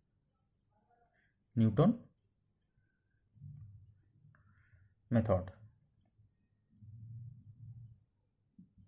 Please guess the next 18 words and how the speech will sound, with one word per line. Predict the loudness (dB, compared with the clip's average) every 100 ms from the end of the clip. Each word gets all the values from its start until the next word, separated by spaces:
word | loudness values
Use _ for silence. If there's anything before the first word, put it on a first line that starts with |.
| _ _ _ -20 -20 -20 -20 -2
So | 8 10 10 6 -10 -16 -20 -12 0
you | 4
can | 4
see | 4 0 -4 -14 -20 -20 -20 -20 2
this | 8 10
is | 12
the | 10
whole, | 12 12 10 4 -6 -2
you | 2
know, | 2 0 -10 _ _ _ _ _ _ _ -20 -18 -4
mm, | 2 4 6 6 8
techniques | 8 10 8 6 0 -2 -8 -8 2
we | 4
are | 6
using | 6 4 4 0 -4
to | 0
solve | 4 4
unconstrained | 6 6 8 10 10 10 6